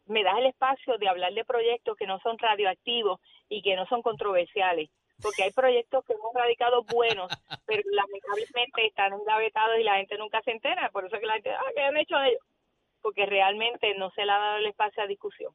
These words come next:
Speaker 2: Pero usted
Speaker 1: Y
Speaker 2: tiene
Speaker 1: a
Speaker 2: de esos
Speaker 1: veces
Speaker 2: radioactivos también, ¿ha presentado de esos radioactivos?
Speaker 1: No. Bueno, la gente le llama radioactivo,
Speaker 2: Ajá.
Speaker 1: que no se hormonicen los menores, que no se mutilen, que se protejan las mujeres en los espacios de los deportes, que se protejan las mujeres en los
Speaker 2: Mm.
Speaker 1: baños. Oye,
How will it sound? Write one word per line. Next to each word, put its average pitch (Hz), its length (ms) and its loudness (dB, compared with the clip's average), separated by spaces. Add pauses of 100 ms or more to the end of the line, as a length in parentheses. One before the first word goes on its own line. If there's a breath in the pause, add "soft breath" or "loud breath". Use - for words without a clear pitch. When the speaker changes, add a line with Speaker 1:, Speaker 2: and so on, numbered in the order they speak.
(120)
Speaker 2:
Pero 131 140 -10
usted 135 120 -10
Speaker 1:
Y 131 60 -8
Speaker 2:
tiene 165 160 2
Speaker 1:
a 190 60 6
Speaker 2:
de 196 60 4
esos 196 140 4
Speaker 1:
veces 269 120 2
Speaker 2:
radioactivos 202 640 -2
también, 175 460 -8 (180)
¿ha 135 100 -14
presentado 185 420 -10
de 196 60 -8
esos 190 120 -12
radioactivos? 202 500 -8
Speaker 1:
No. 277 100 -4 (800)
Bueno, 196 300 4
la 339 160 -2
gente 208 240 2
le 202 100 4
llama 208 260 2
radioactivo, 214 580 0
Speaker 2:
Ajá. 349 100 2
Speaker 1:
que 262 100 4
no 226 120 2
se 247 100 2
hormonicen 233 480 2
los 233 140 -2
menores, 339 420 0
que 466 60 0
no 440 100 -2
se - 160 0
mutilen, 311 640 0 (360 soft breath)
que 226 140 4
se 226 140 -2
protejan 202 440 0
las 226 140 0
mujeres 226 560 2
en 220 140 4
los 220 140 4
espacios 214 420 0
de 220 80 0
los 214 160 0
deportes, 285 760 0 (220 soft breath)
que 220 140 2
se 226 100 0
protejan 208 460 -2
las 226 100 0
mujeres 226 360 0
en 226 80 0
los 220 120 2
Speaker 2:
Mm. 214 60 -18
Speaker 1:
baños. 294 560 0 (480)
Oye, 359 180 2